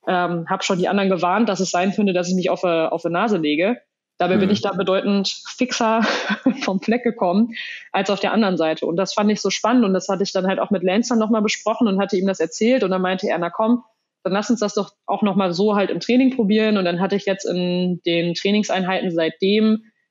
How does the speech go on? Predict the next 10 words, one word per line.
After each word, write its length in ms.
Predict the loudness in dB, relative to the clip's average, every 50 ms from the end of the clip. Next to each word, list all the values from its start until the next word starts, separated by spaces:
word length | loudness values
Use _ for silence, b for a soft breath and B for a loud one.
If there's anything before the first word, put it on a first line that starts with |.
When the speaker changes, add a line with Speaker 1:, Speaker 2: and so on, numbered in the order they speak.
| _ _ _
Speaker 1:
meine, 840 | -4 -2 0 0 0 0 0 0 0 0 0 0 0 0 0 0 0 0
ähm, 580 | -2 -2 -2 -2 -2 -4 -4 -6 -6 -8 -10 -12 _ _ _ _ _
meine 160 | -6 -4 -2 -2
Steigerung 600 | -2 0 0 2 2 4 4 4 2 2 2 2
und 80 | 2 2
meine 240 | 2 2 0 0
Abläufe, 480 | -2 -2 0 0 0 0 0 0 0 0
die 80 | 0 0
ich 100 | 0 0
immer 480 | 0 0 2 2 2 0 0 -2 -4